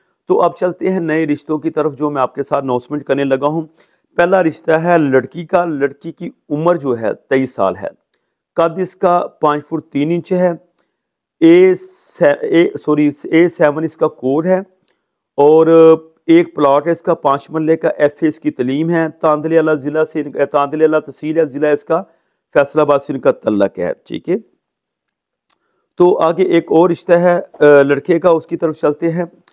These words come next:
वीडियो नंबर टू के ये रिश्ते हैं। लड़का पच्चीस साला इसकी उम्र है और न्यू सईदाबाद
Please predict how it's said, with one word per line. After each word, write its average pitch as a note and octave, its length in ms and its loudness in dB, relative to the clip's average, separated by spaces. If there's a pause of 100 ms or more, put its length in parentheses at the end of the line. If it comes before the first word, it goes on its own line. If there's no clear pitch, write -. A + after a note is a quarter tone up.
(280)
वीडियो E3+ 260 2
नंबर D#3+ 240 2
टू E3 240 2
के F3 100 -2
ये E3 160 2
रिश्ते D3+ 300 -2
हैं। F3 140 2
लड़का D#3+ 440 0
पच्चीस E3+ 540 -8
साला F3 400 0 (840)
इसकी D#3 300 -8
उम्र D3+ 420 -2
है F3+ 360 -2 (360)
और D#3 140 2
न्यू E3+ 260 -2
सईदाबाद D#3+ 720 0